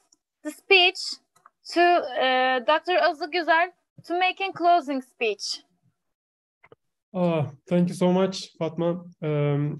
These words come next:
Speaker 2: I would like to first of all thank to Guido and, uh, Robin for accepting our invitation and spend their time, valuable their time with us.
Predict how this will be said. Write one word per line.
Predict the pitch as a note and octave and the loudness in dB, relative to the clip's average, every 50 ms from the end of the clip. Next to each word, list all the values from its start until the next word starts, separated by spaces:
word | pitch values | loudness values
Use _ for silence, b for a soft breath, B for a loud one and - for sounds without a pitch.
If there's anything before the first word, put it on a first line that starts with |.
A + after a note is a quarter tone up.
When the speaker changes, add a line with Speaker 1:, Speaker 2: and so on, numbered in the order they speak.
| - | -8
Speaker 2:
I | E3+ D#3+ D#3+ | -6 -4 -4
would | D#3+ D#3+ D#3 | -4 -4 -4
like | E3 E3+ E3+ E3 E3+ | -2 -2 -2 -2 -4
to | F3+ D3 | -8 -10
first | - E3+ E3 D#3 D#3+ - | -6 -6 -6 -6 -6 -8
of | D3 - | -8 -4
all | D#3+ D#3 D3+ D3+ | -4 -4 -4 -4
thank | - D3+ D3+ D3+ D3 D3 - | -4 -4 -4 -4 -4 -6 -4
to | D3+ D3 C#3+ C#3+ D3 C#3+ - _ - | -2 -2 -2 -2 -4 -8 -16 _ -10
Guido | C#3+ D3 D3 D3+ D3 D3+ D3 D3+ D#3+ | -6 -4 -4 -2 0 0 2 0 0
and, | E3 D3+ D3 D3 D3 C#3+ D3 | 0 -2 -2 -2 -2 -2 -2
uh, | D3+ D3 D3 D3 D3 b b b b b b b _ _ - | -2 -2 -2 -4 -8 b b b b b b b _ _ -2
Robin | D3 D3 C#3+ D#3+ D#3+ D#3+ E3+ D3+ | -2 0 0 0 0 -2 -2 -6
for | D#3+ - - D3 D3 D3+ | -8 -4 -2 0 0 0
accepting | D#3 - D#3+ - - - E3+ E3 D#3+ E3 E3+ E3 E3 | 0 -2 -4 -6 -6 -4 -4 -4 -4 -4 -4 -4 -4
our | D#3+ D3+ D#3 D#3 D3+ | -2 -2 -2 -2 -2
invitation | D3+ D3 D3+ D3 D3 D#3+ E3 D3+ - F3 F3 F3+ F3+ F3 F3+ | -2 -2 -2 -2 -2 -4 -6 -4 -4 -2 -2 -2 -2 -4 -4
and | D#3 D3 D3 D3 D3 C#3+ | -4 -2 -2 0 -2 -2
spend | D3 - - - D#3+ E3 E3 D#3+ D#3+ | -4 -10 -8 -6 -4 -4 -4 -6 -6
their | D#3+ D#3+ D#3+ E3 E3 | -6 -4 -4 -4 -4
time, | D3+ D#3 - E3 D#3 D#3 D3+ C#3 | -6 -8 -6 -4 -2 -2 -2 -2
valuable | C#3 C#3+ D3 D#3+ F3 F3+ F3 F3 D#3+ | 0 0 0 0 0 0 0 -2 -2
their | D3 D#3 D#3 D#3 D#3 | -2 -2 -2 -2 -2
time | C#3+ - D3+ D3 D3 D3 | -4 -4 -2 -2 -2 -2
with | C#3+ C#3+ D3 | -2 -4 -4
us. | D#3+ F3 G3 F#3+ - | -4 -6 -6 -8 -12